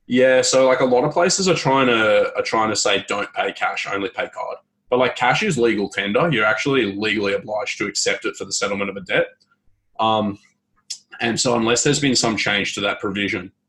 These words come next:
pretty much people should be accepting cash if you go to pay it. But, um, but what I found really funny was, like, prior to the lockdowns, but when it was starting to get obviously pretty serious,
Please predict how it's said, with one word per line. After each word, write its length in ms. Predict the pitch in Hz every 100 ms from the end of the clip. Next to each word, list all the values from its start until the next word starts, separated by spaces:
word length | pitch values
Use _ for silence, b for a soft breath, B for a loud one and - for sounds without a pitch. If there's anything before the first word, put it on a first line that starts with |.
| _
pretty 200 | 160 175
much 240 | 139 120
people 220 | 123 107
should 140 | 98 110
be 100 | 101
accepting 460 | 101 - 104 101
cash 300 | - 101 101
if 60 | -
you 60 | 104
go 120 | 104
to 60 |
pay 220 | 98 - 131
it. 200 | - - _ _ _ _ _ _ _
But, 320 | - 127 117 -
um, 320 | 117 107 107 - _ _ _
but 80 | 117
what 120 | 131
I 40 |
found 240 | 151 170 151
really 220 | 143 127
funny 360 | 113 107 117 110
was, 340 | 104 95 -
like, 300 | 101 101 - _ _ _
prior 360 | - - 107 147
to 100 | 147
the 60 | 131
lockdowns, 800 | 107 120 - 101 101 104 - - _ _ _ _
but 240 | 110 101
when 160 | 101 117
it 80 | 113
was 100 | 110
starting 340 | - 107 101
to 80 | 98
get 140 | 110
obviously 480 | 101 98 104 98 110
pretty 240 | 92 101 95
serious, 720 | - 101 104 101 - -